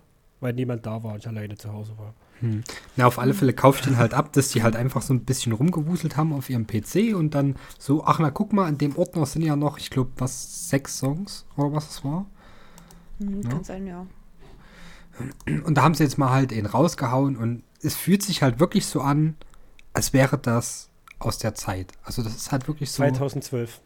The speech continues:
Speaker 3: Ja.
Speaker 2: Ne? Zweitausendzwölf? Das
Speaker 1: Ja.
Speaker 2: ist ja dann wirklich erst zehnjähriges,
Speaker 1: Nee.
Speaker 2: nicht?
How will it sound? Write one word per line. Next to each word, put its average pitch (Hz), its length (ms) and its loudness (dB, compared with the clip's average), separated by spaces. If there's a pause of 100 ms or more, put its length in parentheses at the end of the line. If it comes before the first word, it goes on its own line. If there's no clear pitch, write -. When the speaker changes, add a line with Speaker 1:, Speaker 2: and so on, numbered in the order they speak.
(140)
Speaker 3:
Ja. 208 240 -4
Speaker 2:
Ne? 131 220 -4 (800)
Zweitausendzwölf? 147 1040 0 (960)
Das 123 200 -4
Speaker 1:
Ja. 147 40 -4
Speaker 2:
ist 135 80 -4
ja 160 80 2
dann 135 160 4
wirklich 151 220 0
erst 107 200 0
zehnjähriges, 95 640 -2
Speaker 1:
Nee. 101 80 -2
Speaker 2:
nicht? 131 180 -6